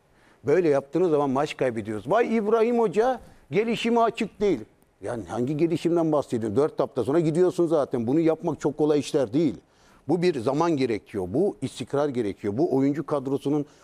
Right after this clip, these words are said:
on birin en az dokuz on tane oyuncusunun belli olması gerekiyor. Manchester City de yapıyor.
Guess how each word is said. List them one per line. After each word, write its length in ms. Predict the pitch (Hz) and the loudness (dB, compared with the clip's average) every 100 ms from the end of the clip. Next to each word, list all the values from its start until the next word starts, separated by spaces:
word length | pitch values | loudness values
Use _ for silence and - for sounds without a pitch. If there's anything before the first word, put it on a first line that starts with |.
| _ | _
on 300 | 139 208 214 | 0 0 0
birin 200 | 165 160 | -2 -2
en 140 | 185 220 | 0 0
az 160 | 180 | 0
dokuz 240 | 151 214 220 | -2 -2 -2
on 120 | 208 | -2
tane 180 | 170 170 | 0 0
oyuncusunun 600 | 156 156 143 160 196 117 92 | 0 -2 -4 -2 -2 -4 -4
belli 260 | 120 120 165 | -4 0 0
olması 360 | 175 123 - | 0 -2 -4
gerekiyor. 400 | 104 92 - 92 - - - _ - | -8 -10 -10 -12 -14 -20 -20 _ -4
Manchester 580 | 220 269 - 185 233 214 | 0 0 -2 -2 -2 -2
City 280 | 226 208 226 | -2 -2 2
de 60 | |
yapıyor. 420 | 202 143 - 104 | 4 2 -2 -12